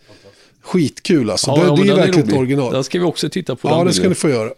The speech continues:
Speaker 1: Eh, och, eh, den, den är helt fascinerande, bilden.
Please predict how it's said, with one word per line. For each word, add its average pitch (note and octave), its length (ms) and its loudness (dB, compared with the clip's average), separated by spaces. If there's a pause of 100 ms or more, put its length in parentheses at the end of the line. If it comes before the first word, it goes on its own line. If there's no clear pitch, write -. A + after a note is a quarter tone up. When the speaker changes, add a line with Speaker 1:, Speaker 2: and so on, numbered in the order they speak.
(560)
Speaker 1:
Eh, C3 280 -2
och, - 340 -4
eh, D3 300 2 (220)
den, D#3+ 300 0
den E3 140 2
är E3 40 2
helt D#3 260 2
fascinerande, D#3+ 560 0
bilden. A2+ 420 -6